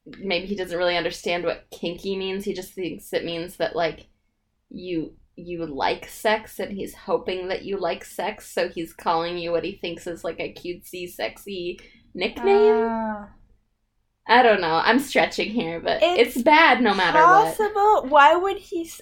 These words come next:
Speaker 2: ask me about fan fiction? Like, he's not
Speaker 1: I
Speaker 2: even
Speaker 1: know. I know.
Speaker 2: It's,
Speaker 1: These are
Speaker 2: it's very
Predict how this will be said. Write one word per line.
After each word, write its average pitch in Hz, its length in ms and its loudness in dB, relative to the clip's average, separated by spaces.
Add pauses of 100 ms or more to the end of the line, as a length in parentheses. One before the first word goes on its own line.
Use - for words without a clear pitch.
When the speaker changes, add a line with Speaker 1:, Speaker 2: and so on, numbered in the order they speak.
Speaker 2:
ask 277 300 -4
me 330 80 -6
about 240 340 -6
fan 277 500 -6
fiction? 330 520 -12
Like, 277 220 -8
he's 302 140 -6
not 277 200 0
Speaker 1:
I 294 40 -6
Speaker 2:
even 170 220 -10
Speaker 1:
know. 170 320 -18 (680)
I 226 160 2
know. 180 160 4
Speaker 2:
It's, 196 100 2
Speaker 1:
These 403 240 8
are 427 80 6
Speaker 2:
it's - 220 -2
very 320 720 4